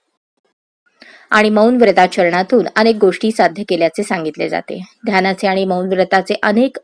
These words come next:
फायदे सांगितले जातात. गुरु रामकृष्णांकडून संन्यास दीक्षा घेतल्यानंतर स्वामी विवेकानंदांनी भारत भ्रमण केले. देशातील परिस्थिती याची देही याची डोळा पाहिली. कन्याकुमारी या भारताच्या दक्षिण टोकाला जाऊन पोहोचले. समुद्रात उडी मारली आणि जवळच असलेल्या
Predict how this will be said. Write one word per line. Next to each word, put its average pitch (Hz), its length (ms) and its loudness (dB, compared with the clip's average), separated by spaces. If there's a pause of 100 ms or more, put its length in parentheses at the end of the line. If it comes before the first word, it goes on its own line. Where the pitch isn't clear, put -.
(140)
फायदे 180 300 2
सांगितले 165 440 -4
जातात. - 320 -4 (540)
गुरु 254 140 8
रामकृष्णांकडून 240 840 4
संन्यास 190 360 0
दीक्षा 190 260 -2
घेतल्यानंतर 185 500 0
स्वामी 180 360 0
विवेकानंदांनी 202 760 0
भारत 180 260 0
भ्रमण 170 400 -6
केले. 185 220 0 (400)
देशातील 269 400 6
परिस्थिती 240 520 2
याची 233 280 4
देही 208 360 2
याची 208 240 2
डोळा 175 260 4
पाहिली. 165 380 -4 (240)
कन्याकुमारी 190 580 0
या 208 120 0
भारताच्या 185 580 0 (340)
दक्षिण 285 360 4
टोकाला 233 400 6
जाऊन 202 260 4
पोहोचले. 190 520 -2
समुद्रात 190 520 0
उडी 196 240 2
मारली 185 240 -4
आणि 190 200 -2
जवळच 208 460 0
असलेल्या 185 460 0